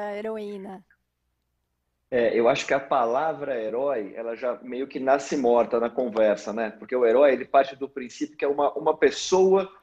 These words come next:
Speaker 2: que tem um superpoder, ou, ou é alguém muito importante. E a liderança é um coletivo, né? A Janda colocou muito bem, é um conjunto de pessoas, não é a pessoa. Ninguém sozinho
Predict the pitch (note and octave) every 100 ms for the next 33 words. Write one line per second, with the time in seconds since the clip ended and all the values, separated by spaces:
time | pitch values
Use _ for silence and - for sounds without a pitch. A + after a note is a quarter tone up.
0 | _ _ _ D3 D3+ D3 D3 D3 C#3+ C3
1 | C3 A#2 A2 A2 G#2+ G#2+ A#2 B2+ C3 B2
2 | A#2 D3 E3 D3+ D3 D3 C#3+ C#3+ C#3 C3+
3 | B2 - A2+ G#2 F#2 - _ _ _ _
4 | A#2+ B2+ C3+ C#3 B2+ C#3 C#3 D#3 D3 D#3+
5 | D#3+ E3+ - D3 B2+ A2 G#2+ A#2+ A#2 G2+
6 | G2+ A#2+ B2+ C3 C3+ C3 C#3 D3+ C3+ B2
7 | A#2 B2 D3 C#3 - F3 G#3+ F#3 C#3+ -
8 | A#2 - A2 G#2 A#2 C#3 D#3+ C#3 - B2
9 | C3+ - A#2 - A#2+ A2+ D#3+ D3+ F#3 -
10 | F#3 D3+ - D3 D#3+ C3+